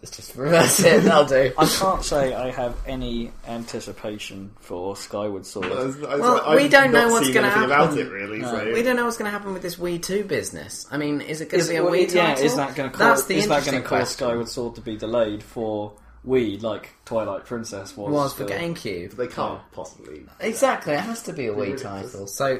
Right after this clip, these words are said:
Speaker 1: that is the big question with
Speaker 3: But then the
Speaker 1: Skyward
Speaker 3: trouble with
Speaker 1: Sword.
Speaker 3: that is, if
Speaker 2: You,
Speaker 3: it is
Speaker 2: you
Speaker 3: a
Speaker 2: think
Speaker 3: Wii
Speaker 2: it
Speaker 3: title, it's like, then they need to make a Wii two Zelda. <laughs>
Speaker 2: Well, yeah, actually,
Speaker 3: Hurry
Speaker 2: no,
Speaker 3: up.
Speaker 1: I know.
Speaker 2: thinking about it, it would ma-, it, it doesn't
Speaker 1: And the
Speaker 2: make
Speaker 1: three D S one.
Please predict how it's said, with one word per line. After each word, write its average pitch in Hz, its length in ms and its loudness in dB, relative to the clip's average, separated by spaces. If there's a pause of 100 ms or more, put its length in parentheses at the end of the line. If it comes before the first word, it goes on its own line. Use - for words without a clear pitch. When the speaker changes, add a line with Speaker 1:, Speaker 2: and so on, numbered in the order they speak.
(120)
Speaker 1:
that 160 280 -2
is 156 140 -6
the 139 100 -6
big 127 180 -4
question 135 380 -6
with 92 160 -14
Speaker 3:
But 165 140 4
then 165 140 10
the 156 80 0
Speaker 1:
Skyward - 20 -6
Speaker 3:
trouble 156 160 2
with 131 80 0
Speaker 1:
Sword. 160 120 4
Speaker 3:
that - 120 0
is, 110 80 -6
if 117 100 -4
Speaker 2:
You, - 60 -4
Speaker 3:
it - 80 -6
is 143 100 0
Speaker 2:
you 131 60 -2
Speaker 3:
a - 20 -2
Speaker 2:
think 123 120 2
Speaker 3:
Wii 135 60 2
Speaker 2:
it 113 60 0
Speaker 3:
title, 104 240 -2
it's 117 120 -8
like, 127 300 -4
then 175 180 2
they 160 120 8
need 165 160 2
to 170 80 -12
make 165 140 4
a 170 40 -4
Wii 180 200 4
two 247 160 0
Zelda. 139 360 2 (100)
<laughs> - 100 -4
Speaker 2:
Well, 202 320 8
yeah, 175 160 6
actually, 160 400 0
Speaker 3:
Hurry 214 320 10
Speaker 2:
no, - 20 8
Speaker 3:
up. - 100 6
Speaker 1:
I 190 220 8
know. 120 80 2
Speaker 2:
thinking 214 300 -2
about 113 260 0
it, 113 180 -6
it 147 140 -2
would 147 140 -2
ma-, 143 120 -8
it, 156 220 -14
it 151 120 -12
doesn't 123 200 -4
Speaker 1:
And 117 80 -4
the 143 60 0
Speaker 2:
make - 20 -2
Speaker 1:
three 147 160 2
D 175 60 2
S 170 160 -4
one. 110 180 -6